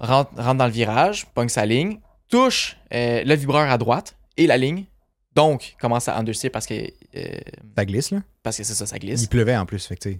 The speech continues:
Speaker 1: Exact. Ça commence à glisser, commence à understeer. Fait que là, il understeer jusque dans Perez. Accroche Perez, évidemment, mais Perez n'est même pas sorti de la course. Euh, de la, de la course, de la piste.
Speaker 2: Ouais.
Speaker 1: Fait que là, pourquoi qu'il y aurait une pénalité là-dessus ? Il est pas sorti de la piste. C'est lui qui dictait, comme,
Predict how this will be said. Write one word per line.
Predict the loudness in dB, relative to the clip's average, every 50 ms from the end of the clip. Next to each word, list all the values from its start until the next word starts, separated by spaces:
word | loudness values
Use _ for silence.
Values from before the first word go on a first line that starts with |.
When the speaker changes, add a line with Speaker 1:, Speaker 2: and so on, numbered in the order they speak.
| -4 _
Speaker 1:
Exact. | 2 2 2 2 0 -4 _ _
Ça | -8 -4 0
commence | 2 2 2 2
à | 0
glisser, | -2 -2 -2 0 -2 -2 -2 0
commence | 0 0 2 2
à | 2
understeer. | 2 0 0 -2 0 0 0 0 -2 -4 -4
Fait | 0 2
que |
là, | 4 4
il |
understeer | 4 4 2 0 0 0 0 0
jusque | 0 -2 -2 0 2
dans | 2 2 2
Perez. | 2 2 2 2 2 2 2 0 -4 _ _ _ _ -4
Accroche | -4 -2 -2 -4 -2 0
Perez, | 0 2 2 2 0
évidemment, | 0 -2 -2 0 0 -2 -2
mais | -2 -2
Perez | 0 0 0 0 0
n'est | -2 -2
même | -2 -2 -2
pas | -2 -4
sorti | -4 -6 -8 -8
de | -8
la | -8 -10
course. | -10 -14 -20 -20 -20 _ _ _ _ _ _ _ _ -2
Euh, | -2 0
de | 0
la, | -2 -4
de | -6 _ _ -16 -14
la | -12
course, | -12 -10 -8 -6
de | -6
la | -6
piste. | -4 -6 -6 -8 -10 -12 _ _ _ -4
Speaker 2:
Ouais. | -2 -2 -4 -6 -10 _ _ _ _ _ _ _ _ _ _ _ _ _ _ _
Speaker 1:
Fait | -2 0
que | 2 4
là, | 6 6 6 4 2 0 -6 _ _ _ _ _ _ _ _ _ _ _ _ -4
pourquoi | -4 0 2 2 0 2
qu'il | 2 0
y | 0
aurait | 2 0
une | -2
pénalité | 0 0 0 0 0 0 0
là-dessus ? | 0 -2 -2 -4 -4 -6 -4
Il | -4 -4
est | -2
pas | 0 0
sorti | 0 -2 -4 -6 -4
de | -4
la | -4 -2
piste. | -2 -4 -4 -4 -6 -10 -10
C'est | -6 -4 -2
lui | -2 -2 -4
qui | -6 -8
dictait, | -10 -10 -12 -6 -2 -2 -2 -2 -4 -6 _
comme, | -6 -6 -6 -6 -8